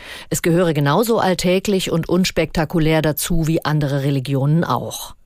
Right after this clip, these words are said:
Der Kanzler bekräftigte zugleich, dass der Rechtsstaat entschlossen gegen antisemitische Hetze vorgehen wird. Antisemitismus werde im neuen Staatsbürgerschaftsrecht einer Einbürgerung entgegenstehen.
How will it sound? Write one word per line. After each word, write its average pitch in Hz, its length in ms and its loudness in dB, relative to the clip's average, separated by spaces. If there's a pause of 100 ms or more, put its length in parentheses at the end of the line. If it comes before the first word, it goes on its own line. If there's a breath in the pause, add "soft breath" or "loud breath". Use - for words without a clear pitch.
(440 loud breath)
Der 151 80 0
Kanzler 175 320 2
bekräftigte 165 640 -2
zugleich, 151 560 0
dass 156 200 -2
der 139 180 0
Rechtsstaat 156 680 -2
entschlossen 165 640 0
gegen 147 260 0
antisemitische 147 840 0
Hetze 147 360 -2
vorgehen 131 540 0
wird. - 380 -6 (420 loud breath)
Antisemitismus 175 1040 0
werde 156 200 2
im 147 140 0
neuen 151 360 2
Staatsbürgerschaftsrecht 151 1500 -2
einer 160 300 0
Einbürgerung 143 640 0
entgegenstehen. 135 960 -4